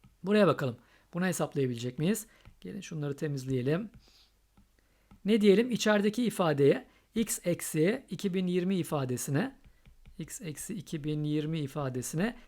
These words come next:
biz u demek istiyoruz. İki tarafın türevini alalım. Dx eşittir du olacaktır.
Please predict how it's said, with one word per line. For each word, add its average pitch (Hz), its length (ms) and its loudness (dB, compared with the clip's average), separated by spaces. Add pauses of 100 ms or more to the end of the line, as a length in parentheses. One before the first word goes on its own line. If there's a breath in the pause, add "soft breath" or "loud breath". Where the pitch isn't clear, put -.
(140)
biz 202 300 0
u 208 200 4
demek 131 280 0
istiyoruz. 143 520 -4 (240 soft breath)
İki 214 160 -4
tarafın 190 340 0
türevini 185 300 -2
alalım. 185 260 0
Dx 165 280 -2
eşittir 175 340 -8
du 143 160 2
olacaktır. 143 600 -12